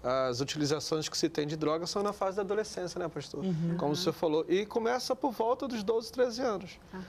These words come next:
Speaker 1: Entendeu? Então, você deixa uma coisa bem clara. Se você não acessa, alguém vai acessar.
Speaker 3: Por que, por que o suicídio é tão comum na adolescência?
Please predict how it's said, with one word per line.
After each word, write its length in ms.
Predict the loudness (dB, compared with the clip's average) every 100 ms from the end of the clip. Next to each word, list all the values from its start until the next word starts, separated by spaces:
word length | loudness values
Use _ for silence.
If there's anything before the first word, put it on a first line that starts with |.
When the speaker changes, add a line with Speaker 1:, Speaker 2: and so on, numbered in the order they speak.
| -12 -10
Speaker 1:
Entendeu? 260 | -2 2 2
Então, 360 | 2 2 0 0
você 260 | 0 2
deixa 300 | 2 2 0
uma 100 | -2
coisa 320 | 0 0 0
bem 180 | 0 0
clara. 320 | 2 2 2
Se 140 | 0 0
você 240 | 2 2
não 80 | 2
acessa, 540 | 0 2 2 0 -6 -8 -16 -20 -8
alguém 260 | -2 0 2
vai 140 | 0
acessar. 580 | -2 -2 0 2 0 -2 -8 -20 -20 -20 -20 -20 -18 -10
Speaker 3:
Por 160 | -8
que, 280 | -2 2 2
por 180 | 0 -2
que 120 | 0
o 80 | -2
suicídio 560 | 0 -2 -2 -4 -2 -4
é 80 | -4
tão 220 | -6 -6 -6
comum 440 | -6 -6 -6 -6
na 140 | -6
adolescência? 840 | -6 -6 -6 -8 -10 -12 -14 -14 -14